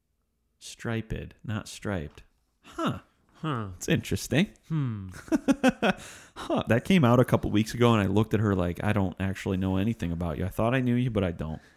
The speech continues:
Speaker 1: <laughs> Striped. Um, love you, Lauren. <laughs> Alzheimer's deg-,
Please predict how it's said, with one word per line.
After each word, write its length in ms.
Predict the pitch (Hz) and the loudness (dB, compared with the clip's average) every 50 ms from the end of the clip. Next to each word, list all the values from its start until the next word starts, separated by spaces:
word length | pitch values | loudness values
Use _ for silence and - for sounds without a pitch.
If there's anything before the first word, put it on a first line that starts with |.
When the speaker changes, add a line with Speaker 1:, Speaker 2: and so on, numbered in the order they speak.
| - - - - - - | -20 -20 -16 -16 -16 -16
Speaker 1:
<laughs> 440 | - - - - - - _ - - | -18 -20 -20 -20 -20 -20 _ -20 -16
Striped. 760 | - - - - - - 147 135 123 - - - 76 - - _ _ _ _ _ _ - | -12 -12 -12 -8 -2 0 2 2 2 2 0 -6 -8 -8 -16 _ _ _ _ _ _ -8
Um, 800 | 90 110 120 117 113 110 107 104 104 101 95 95 92 92 92 90 - _ _ _ _ _ _ - | -4 -2 0 2 2 2 2 2 2 2 2 0 0 -2 -6 -8 -10 _ _ _ _ _ _ -8
love 220 | - 101 90 85 | -4 -2 -2 -2
you, 100 | 90 85 | -2 -4
Lauren. 300 | 87 85 85 90 92 95 _ _ _ _ _ _ _ _ _ _ _ _ _ _ _ _ _ _ _ _ _ _ _ _ _ _ _ _ _ _ _ _ _ - - - | -4 -4 -4 -6 -6 -8 _ _ _ _ _ _ _ _ _ _ _ _ _ _ _ _ _ _ _ _ _ _ _ _ _ _ _ _ _ _ _ _ _ -20 -20 -16
<laughs> 1040 | - - - - - - - - - - - - - _ _ _ _ _ _ - | -14 -12 -12 -12 -14 -16 -18 -20 -20 -20 -20 -20 -20 _ _ _ _ _ _ -4
Alzheimer's 600 | 104 95 104 - - 110 104 113 117 120 120 117 | -2 -2 0 0 0 0 2 2 2 0 -2 -2
deg-, 280 | - 120 107 110 117 117 | -4 -6 -4 -4 -4 -6